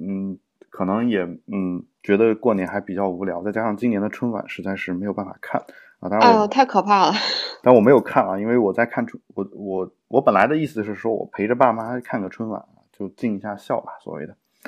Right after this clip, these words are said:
Speaker 2: 嗯。
Speaker 1: 呃，因为一年难得见一面，然后就，就陪着他们坐那儿看。结果呢，看着看着他们一个一个都，都走了。然后，
Speaker 2: <laughs>
Speaker 1: 然后我，我，我当时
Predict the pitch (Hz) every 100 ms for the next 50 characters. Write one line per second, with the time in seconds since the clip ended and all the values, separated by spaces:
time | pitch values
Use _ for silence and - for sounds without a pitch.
0 | - 226 180 - 95 90 90 104 110 117
1 | 131 104 104 101 107 110 117 113 98 120
2 | 82 87 87 92 92 92 - _ 98 -
3 | - 95 101 95 92 101 95 - - -
4 | _ _ - 196 147 120 135 - 147 120
5 | 156 131 226 247 117 107 135 127 113 107
6 | _ - 113 101 - - - - _ _
7 | _ 104 104 302 349 - 349 311 359 339
8 | - - - - _ - 127 175 123 107
9 | - 113 - 110 110 101 147 156 127 127
10 | 135